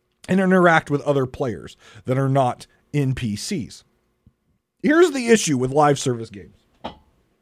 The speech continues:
In all of those large titles that I just read, from World of Warcraft to Guild Wars two to even PlanetSide, which has been out forever, um, you know, all of them have the same issue. Clean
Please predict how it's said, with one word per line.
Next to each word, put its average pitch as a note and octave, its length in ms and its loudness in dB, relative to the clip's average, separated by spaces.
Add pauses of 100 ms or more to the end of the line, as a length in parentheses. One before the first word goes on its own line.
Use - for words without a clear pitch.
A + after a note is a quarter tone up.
(580)
In G3 160 6
all B3+ 340 8
of C4 140 0
those A#3+ 260 8
large G3 380 8
titles D3 400 8
that C3+ 100 4
I C3+ 100 4
just C3+ 280 4
read, A#2+ 440 -4
from C3 240 2
World E3+ 240 12
of G3+ 80 8
Warcraft E3+ 680 4
to D3+ 80 0
Guild C#3+ 300 6
Wars G3 260 4
two C#3 280 6
to B2+ 140 -2
even E3 280 2
PlanetSide, C3 580 0
which A#2+ 160 0
has B2 80 -4
been C3+ 180 2
out C#3+ 160 4
forever, A#2+ 460 0 (460)
um, B2+ 500 4
you C#3 160 4
know, G#2+ 260 -2 (680)
all C#4 260 8
of B3+ 100 2
them B3+ 140 4
have G#3 180 4
the F3+ 80 2
same D3 300 0
issue. - 240 -10 (760)
Clean C4 560 2